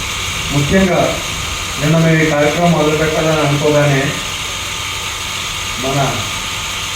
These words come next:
శాసనసభ్యులు వారిని ప్రదేశం ఎక్కడ చేయాలని చెప్పి మేము కాంటాక్ట్ చేసినప్పుడు వారు దూర ప్రాంతాల్లో హైదరాబాద్లో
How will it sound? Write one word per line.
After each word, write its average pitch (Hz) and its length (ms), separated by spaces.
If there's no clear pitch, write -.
శాసనసభ్యులు 160 680
వారిని 147 280
ప్రదేశం 156 480
ఎక్కడ - 260
చేయాలని 151 400
చెప్పి 147 300
మేము 143 200
కాంటాక్ట్ 151 400
చేసినప్పుడు 147 500
వారు 147 260
దూర 156 220
ప్రాంతాల్లో 151 480
హైదరాబాద్లో 143 640